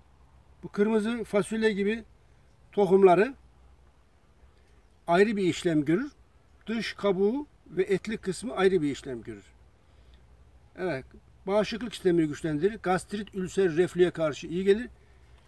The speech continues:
Biz bununla ilgili çok güzel bir çalışma yaptık. Damla sakızı, e, macun ürettik.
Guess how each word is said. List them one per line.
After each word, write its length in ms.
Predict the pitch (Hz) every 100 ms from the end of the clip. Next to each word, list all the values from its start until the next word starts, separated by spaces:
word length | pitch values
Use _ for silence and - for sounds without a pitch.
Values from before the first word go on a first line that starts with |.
| _ _ -
Biz 200 | 254 214
bununla 240 | 254 240
ilgili 260 | 233 214 226
çok 200 | 226 -
güzel 260 | 190 202
bir 40 | 185
çalışma 460 | - 202 185 196
yaptık. 840 | 170 131 180 185 - 262 - - - _ _ _ _ _ _ 175
Damla 300 | 190 226 214
sakızı, 540 | 165 - 147 160 247 - _ _ _ _ _ _ -
e, 320 | 185 160 156
macun 400 | 147 175 160 196
ürettik. 400 | 151 131 -